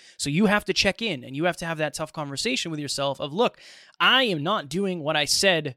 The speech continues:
I wanted to do." We have to get out of here because I am about to be on another podcast. January fourth, our fifth round of group coaching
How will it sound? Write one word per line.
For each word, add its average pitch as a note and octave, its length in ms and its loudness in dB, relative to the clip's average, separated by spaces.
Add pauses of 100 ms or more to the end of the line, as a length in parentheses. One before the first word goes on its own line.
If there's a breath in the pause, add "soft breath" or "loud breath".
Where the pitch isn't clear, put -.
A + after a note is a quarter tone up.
(280)
I C#3+ 120 0
wanted D3 520 -2
to C#3+ 100 -10
do." F#3 420 4 (160)
We D#3 80 0
have D#3+ 100 2
to - 80 -6
get - 120 2
out F#3 120 6
of D#3+ 80 -2
here F3 200 2
because C#3 500 -2
I C#3 80 -4
am C#3 100 -2
about C3 220 -4
to C3 120 -10
be C#3 200 -6
on B2+ 140 -6
another B2+ 360 -8 (400 soft breath)
podcast. F#3+ 680 4 (720 loud breath)
January B3 400 6
fourth, A3+ 480 6 (300)
our F3+ 260 8
fifth - 420 0
round G3 360 4
of D#3 100 -4
group F#3+ 200 -2
coaching F#3 440 4